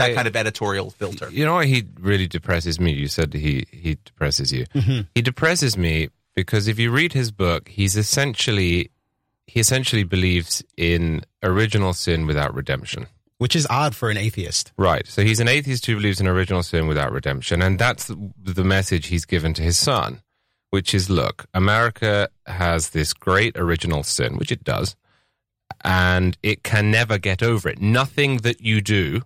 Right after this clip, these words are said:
Speaker 3: Mm-hmm.
Speaker 2: can fix it.
Speaker 3: Right.
Speaker 2: Nothing that anyone else does can fix it. So you will forever live in hell."
Speaker 3: Right.
Speaker 2: And he's even now applying it to his success. He's essentially saying,
Speaker 3: Uh-huh.
Speaker 2: "I have risen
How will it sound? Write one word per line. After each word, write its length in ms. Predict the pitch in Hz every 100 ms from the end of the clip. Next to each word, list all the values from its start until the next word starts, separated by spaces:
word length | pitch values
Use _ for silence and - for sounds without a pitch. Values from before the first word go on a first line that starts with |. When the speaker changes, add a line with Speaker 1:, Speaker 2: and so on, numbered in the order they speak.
| -
Speaker 3:
Mm-hmm. 280 | 120 120 107
Speaker 2:
can 180 | 90
fix 360 | 78 - 71 -
it. 180 | 85 - -
Speaker 3:
Right. 120 | 120
Speaker 2:
Nothing 360 | 135 143 143
that 140 | 123 123
anyone 420 | 120 110 104 98
else 340 | 107 151 175 -
does 420 | 76 53 82 - _ _ _
can 140 | -
fix 380 | 82 - 82 -
it. 140 | 104 -
So 160 | -
you 260 | 113 113 123
will 200 | 123 131
forever 560 | - 131 127 147 151 143
live 540 | 135 127 87 - _ _ _ _ _ _
in 400 | 107 98 95 92 - _
hell." 400 | - 85 - - _ _
Speaker 3:
Right. 220 | 123 113 104 _ -
Speaker 2:
And 380 | 113 120 117 - - _ _ _ _
he's 420 | - - 151 147
even 380 | 143 175 196 170
now 280 | 139 139 135
applying 440 | 110 - 110 110
it 180 | 107 -
to 100 | -
his 180 | 117 117
success. 760 | - 120 - 196 - - - - _ _ _
He's 120 | 127 127
essentially 460 | 135 185 190 -
saying, 420 | 127 - 117 107 107 -
Speaker 3:
Uh-huh. 260 | 143 123 107
Speaker 2:
"I 180 | 143 180
have 340 | 160 180 143 -
risen 600 | 113 135 151 127 113 107